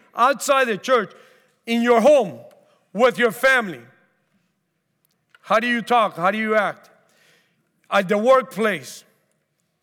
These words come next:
you know, let our conduct be one of role models for the Lord Jesus Christ wherever we're at. And, and it starts with, "Let him who stole steal no longer."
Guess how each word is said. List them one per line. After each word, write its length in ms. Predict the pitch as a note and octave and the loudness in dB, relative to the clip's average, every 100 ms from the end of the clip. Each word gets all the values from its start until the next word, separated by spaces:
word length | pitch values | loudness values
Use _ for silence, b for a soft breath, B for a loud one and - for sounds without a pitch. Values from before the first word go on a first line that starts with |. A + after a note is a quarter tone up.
| _ _ - | _ _ -8
you 160 | F#3 | -4
know, 260 | G3+ F#3+ G3 F#3 | -2 -4 -6 -4
let 340 | F#3 C4 C4+ | 0 2 4
our 240 | B3 A3 | 2 2
conduct 840 | F#3 - A#3+ C4+ A#3+ F3+ C3+ - _ b b E3+ | -4 -4 0 0 -2 -6 -8 -12 _ b b -10
be 220 | E3 B3 | -4 -2
one 460 | A#3+ G#3 A#3 B3 A#3+ | -2 0 0 0 -2
of 400 | F#3+ F#3+ D3+ F3 | -2 -2 -4 -4
role 320 | A3 C4 A#3+ | 2 2 2
models 520 | A3 A3+ G#3+ F#3 D#3 - b | 2 2 0 -2 -10 -14 b
for 180 | - G3+ | -6 -4
the 140 | F#3 | -4
Lord 340 | F3+ G#3 A3+ E3 | -2 0 0 -2
Jesus 420 | A3+ A3+ G#3 F3+ | -6 -6 -8 -12
Christ 420 | - G#3 G3+ E3+ B B | -6 -2 -2 -4 B B
wherever 640 | E3+ F#3 G#3 B3+ B3+ B3 A3 | -6 0 4 4 2 0 0
we're 240 | G#3 G#3+ | -2 0
at. 400 | G#3+ E3+ C#3 _ b b b b | 0 -2 -8 _ b b b b
And, 300 | F#3 F3+ G#3 - | -4 -4 -6 -10
and 160 | F#3+ F#3+ | -8 -4
it 100 | F#3+ | -4
starts 420 | - B3+ B3+ - | 0 2 0 -2
with, 340 | G#3+ G#3 F3 - b b b - | -4 -4 -6 -10 b b b -6
"Let 320 | G#3 C4 C#4 | 0 2 2
him 280 | C4 C#4 A#3 | 0 -2 -2
who 240 | G3 A3+ | -2 -2
stole 460 | - - B3+ C4 B3 | -4 -2 2 2 0
steal 420 | - B3+ B3+ A#3+ | -2 -2 0 0
no 300 | G#3+ A#3 A#3+ | 0 0 0
longer." 560 | A3+ A3+ A3 E3+ C3+ | 0 -2 -4 -8 -16